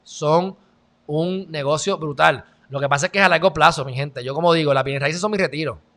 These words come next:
Pero yo necesito generar dinero ahora para eventualmente seguir metiendo en bienes raíces.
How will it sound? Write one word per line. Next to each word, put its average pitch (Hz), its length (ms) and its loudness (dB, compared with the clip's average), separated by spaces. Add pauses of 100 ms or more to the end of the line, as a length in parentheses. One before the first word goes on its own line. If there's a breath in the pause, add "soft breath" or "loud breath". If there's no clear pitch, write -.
(840)
Pero 147 160 0
yo 139 100 -2
necesito 165 380 -2 (600)
generar 147 380 0
dinero 180 300 2
ahora 165 400 6 (400 soft breath)
para 185 160 6
eventualmente 190 600 2
seguir 190 200 -6
metiendo 180 260 -6
en 165 60 -6
bienes 151 180 -6
raíces. 147 380 -4